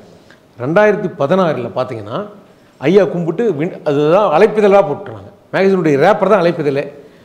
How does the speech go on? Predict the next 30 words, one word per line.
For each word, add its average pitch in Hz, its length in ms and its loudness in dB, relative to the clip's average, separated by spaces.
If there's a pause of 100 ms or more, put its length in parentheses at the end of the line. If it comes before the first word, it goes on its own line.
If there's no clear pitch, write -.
(400)
இந்த, 135 360 0
இந்த 135 140 0
இதை 123 220 0
பாற்றவர்கள் 160 540 0
அனைவருமே 175 360 2
இந்த, 156 320 0
இந்த 123 280 -2
திறப்பு 170 280 0
விழாவுக்கு 156 280 2
வாங்க 131 420 -2
அப்படின்னு - 120 -12
சொல்லிட்டு 151 400 -2
போட்டாச்சு. - 320 -4 (920)
திறப்பு 165 240 0
விழாவுக்கு 156 320 0
எல்லாரும் 139 260 0
வராங்க. 120 300 -4 (800)
வந்தவுடனே, 160 640 0 (1000)
ஆ, 131 260 0
இந்த 151 320 0
இடம் 180 120 2
மட்டும் 196 200 2
ready 165 140 4
ஆகல. 131 180 0
இங்க 170 140 -2
வந்து 190 160 -2
எவ்வளோ 180 300 4
செலவாயிருக்குன்னு 180 480 2
போட்டு 151 200 -2
ஒட்டிட்டோம். 120 280 -10